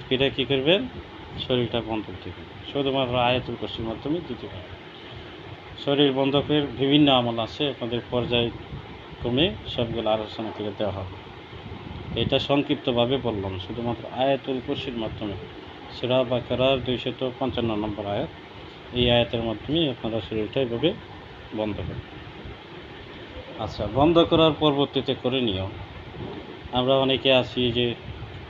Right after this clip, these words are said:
তাসবিহ আদায় করি, সুবহানাল্লাহ, আলহামদুলিল্লাহ, আল্লাহু আকবার।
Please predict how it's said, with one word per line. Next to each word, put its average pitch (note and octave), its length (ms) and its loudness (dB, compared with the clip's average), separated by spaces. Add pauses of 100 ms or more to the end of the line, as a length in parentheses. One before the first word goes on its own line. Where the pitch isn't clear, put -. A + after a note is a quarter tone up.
(400)
তাসবিহ C3 380 8
আদায় A2+ 180 2 (100)
করি, G2 180 -2 (540)
সুবহানাল্লাহ, A2+ 880 2 (520)
আলহামদুলিল্লাহ, A2+ 880 2 (1400)
আল্লাহু B2 440 4
আকবার। G#2 360 -2